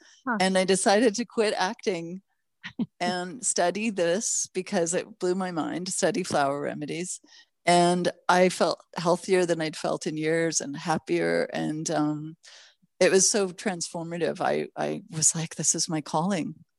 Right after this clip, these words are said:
Speaker 1: Wow.
Speaker 2: So.
Speaker 1: I've read that you, that this happened around your Saturn return. Will you,
Speaker 2: Yes.
Speaker 1: will you talk to the audience about that? <laughs> About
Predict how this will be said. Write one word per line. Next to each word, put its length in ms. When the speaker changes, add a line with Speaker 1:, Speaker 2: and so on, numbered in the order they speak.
Speaker 1:
Wow. 220
Speaker 2:
So. 300
Speaker 1:
I've 220
read 380
that 180
you, 800
that 180
this 200
happened 500
around 720
your 460
Saturn 480
return. 400
Will 80
you, 220
Speaker 2:
Yes. 720
Speaker 1:
will 80
you 140
talk 120
to 180
the 160
audience 340
about 300
that? 260
<laughs> 140
About 140